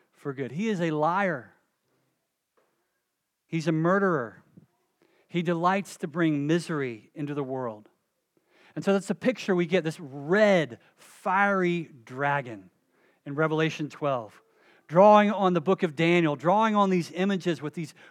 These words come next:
crowns and these false claims of God's power and authority assumed by himself. He sets himself up in opposition to God. He hates God. Satan hates God.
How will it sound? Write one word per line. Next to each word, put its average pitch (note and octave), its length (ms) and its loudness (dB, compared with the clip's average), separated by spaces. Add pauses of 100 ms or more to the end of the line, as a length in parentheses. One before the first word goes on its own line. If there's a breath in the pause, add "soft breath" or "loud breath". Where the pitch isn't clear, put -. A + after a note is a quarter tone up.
crowns G#3 640 2
and E3 80 -2
these D3+ 160 -4
false A3+ 540 -2
claims G3 520 -6
of C#3+ 100 -12
God's D#3+ 360 -4 (240 soft breath)
power F#3+ 500 0
and C#3 180 -10
authority D#3 520 -4
assumed F3 420 -6
by D3+ 160 -6
himself. C3 640 -12 (640 soft breath)
He E3+ 100 -10
sets G#3 400 -4
himself F3 420 -4
up E3+ 200 -4 (100)
in C#3+ 100 -10
opposition D3+ 760 -8 (320 soft breath)
to D3 100 -8
God. C3 260 -4
He G#3 120 -4
hates - 520 -10
God. A2 360 -14 (840)
Satan G3+ 420 -4
hates F3+ 420 -8
God. A#2 320 -14